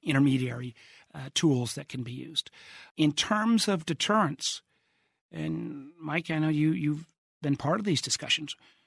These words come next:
because we are so more technologically advanced than these adversaries, we've been reluctant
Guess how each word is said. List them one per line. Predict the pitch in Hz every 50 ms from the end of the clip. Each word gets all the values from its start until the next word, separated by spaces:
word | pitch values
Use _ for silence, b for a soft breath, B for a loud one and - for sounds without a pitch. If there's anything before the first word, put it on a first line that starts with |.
| b b b - 147
because | 147 131 - 156 180 202 175
we | 165 180 175 170
are | 160 151 139
so | - - - 175 170 175 180 170 180 208 _ _
more | - 160 139 139 151 151
technologically | - - - 151 - 160 151 143 143 143 139 - 143 - - 139 135
advanced | 131 131 123 156 175 196 202 - - - - -
than | 156 139 135 139 139 131
these | - 139 139 139 139 - - - _ _ -
adversaries, | 156 175 208 202 214 202 - - 139 104 95 78 80 95 - - - - b b b b b b b b b b b b b b
we've | 131 143 165 160
been | 170 170 160
reluctant | 160 156 147 160 196 - _ - 170 135 120 -